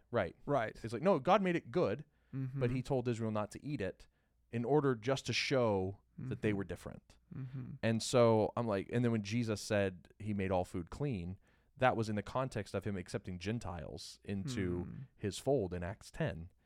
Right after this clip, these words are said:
Speaker 1: And so I'm like, there's something here probably,
Speaker 2: Mm-hmm.
Speaker 1: even with the false teachers, that food is never just about food, <laughs> you know, especially in this
Speaker 2: Right,
Speaker 1: culture,
Speaker 2: right, right.
Speaker 1: that they were saying something about, I mean, they were excluding others. They're like,
Speaker 2: Mm.
Speaker 1: "Oh, you eat that kind of food?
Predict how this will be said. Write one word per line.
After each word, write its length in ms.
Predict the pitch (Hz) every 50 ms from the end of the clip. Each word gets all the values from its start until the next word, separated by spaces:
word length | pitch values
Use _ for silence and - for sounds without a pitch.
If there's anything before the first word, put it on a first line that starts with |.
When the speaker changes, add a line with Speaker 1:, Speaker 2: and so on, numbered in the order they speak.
| _ _ _ _ _ _ _ _ _ -
Speaker 1:
And 300 | 107 107 107 104 101 101
so 300 | - - 127 113 110 95
I'm 100 | 104 120
like, 160 | 120 113 113 95
there's 140 | 160 160 147
something 380 | - - 285 294 - 208 160 147
here 300 | - - 214 247 220 170
probably, 680 | 147 - - 185 208 240 - 175 131 120 110 104 101 98
Speaker 2:
Mm-hmm. 120 | - -
Speaker 1:
even 140 | 143 143 139
with 120 | 127 113
the 60 | - 104
false 220 | - 110 101 -
teachers, 600 | - - 196 202 202 - 101 85 85 87 - - - - - - _ _ _ _ -
that 300 | 110 120 123 113 104 - - _ -
food 460 | - - - - - 247 277 269 247 196
is 100 | 160 147
never 220 | 151 147 139 135 127
just 240 | 110 113 110 - -
about 220 | 98 98 85 -
food, 380 | - - - 98 76 80 78 - - - -
<laughs> 140 | - - -
you 200 | 196 196 165 147
know, 120 | 135 131 127
especially 380 | 123 - - 147 135 - 127 117
in 60 | 113
this 120 | 110 139
Speaker 2:
Right, 120 | 139 135 131
Speaker 1:
culture, 380 | - 135 123 127 123 123 123 123 120
Speaker 2:
right, 140 | 123 120
right. 80 | - - - - -
Speaker 1:
that 320 | 110 117 113 - - 113
they 160 | 117 147 165
were 180 | 170 175 160 135
saying 300 | - - 147 127 117 113
something 420 | - - - 123 123 - 117 107 98
about, 440 | 95 92 - 92 92 90 92 - - _ _ _ -
I 40 | 135
mean, 80 | 160 175
they 100 | 208 208
were 200 | 165 175 208 185
excluding 460 | 143 - - - - 180 170 156 143
others. 280 | 170 190 147 - - -
They're 100 | - 107
like, 100 | 104 101
Speaker 2:
Mm. 100 | - -
Speaker 1:
"Oh, 160 | 123 120 113 107
you 220 | 101 101 113 123 87
eat 180 | 107 117 117 -
that 140 | 117 95 -
kind 140 | - 120 110
of 60 | 104
food? 380 | - - 113 117 127 139 139 143